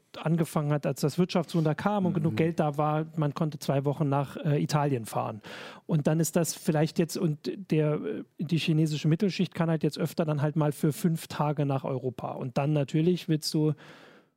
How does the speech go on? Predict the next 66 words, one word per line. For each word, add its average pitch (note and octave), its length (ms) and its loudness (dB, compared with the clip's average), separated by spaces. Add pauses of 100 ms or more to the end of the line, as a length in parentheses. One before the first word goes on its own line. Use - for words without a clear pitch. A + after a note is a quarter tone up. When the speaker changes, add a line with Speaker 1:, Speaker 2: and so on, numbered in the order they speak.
(260)
Speaker 1:
alles B2+ 440 -4
sehen. - 380 -6
Speaker 2:
So, C3 140 0
und B2+ 200 -2
das B2 120 -2
Schöne D3 300 0
ist, - 180 -6
dass B2 120 -2
die - 80 -2
Speaker 1:
Ja. C3+ 120 2
Speaker 2:
Europäer B2 480 0
den C3 140 0
Chinesen B2+ 500 0
dann B2 200 -2
vorwerfen, B2 560 -2
dass A#2 160 -4
sie A2+ 200 -4
d-, C3 200 -10
durch B2+ 240 -4
ihre A#2+ 200 -2
Flüge B2+ 320 -2
die A#2 140 -4
C - 160 -2
O A2 120 -2
zwei A2 280 -2
Bilanz G2+ 420 -4
Speaker 1:
Ja. D#3 80 2
Speaker 2:
versauen, G2+ 400 -4
ne? A#2+ 140 -2
Speaker 1:
<laughs> G2+ 380 -4
Speaker 2:
Das - 180 -4
nur A#2+ 100 0
am A2+ 120 -2
Rande. A2+ 260 0 (380)
Speaker 1:
Genau, G#3 160 4
das F3+ 200 2
ist A3 120 2
ja G3+ 100 4
noch F#3+ 120 0
das E3+ 200 2
Nächste, G#3 300 4
das F3+ 180 2
hatten F3 220 0
wir D#3+ 100 2
auch F3 160 0
immer, F3+ 220 2
dass D#3 240 0
die, F#3+ 180 2
also D#3+ 220 2
da F#3 240 -2
gibt's E3+ 160 0
ja F3+ 100 4
so F#3+ 160 2
viele A3 240 2
Speaker 2:
Mhm. C#3 60 4
Speaker 1:
Aspekte D#3 440 0
zu E3 140 -2
dieser C#3+ 280 2
Diskussion. C#3+ 520 -2
Ob D#3 140 -4
du, F3+ 60 -4
das E3 200 0
hast F#3 180 0
du F3+ 60 0
auch, F3+ 200 0
äh, F3 340 2